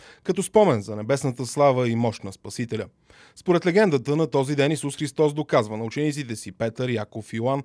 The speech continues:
своя божествен произход. Когато Исус Христос проповядвал сред хората, мнозина проявили съмнение в неговата божествена същност.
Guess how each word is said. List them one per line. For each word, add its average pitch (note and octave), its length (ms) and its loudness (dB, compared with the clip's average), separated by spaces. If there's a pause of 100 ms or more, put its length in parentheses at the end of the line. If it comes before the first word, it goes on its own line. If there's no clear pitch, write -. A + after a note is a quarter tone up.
(220)
своя C#3 280 4
божествен A2 500 -6
произход. A#2 480 -6 (420)
Когато F#3 280 2
Исус F#3 240 -2
Христос F3+ 360 0
проповядвал C#3+ 540 0
сред A2+ 220 -10
хората, C3+ 400 0
мнозина C3+ 380 0
проявили C3 400 -2
съмнение B2+ 420 -2
в B2 100 -10
неговата A#2 420 -2
божествена A2 500 -8
същност. - 400 -10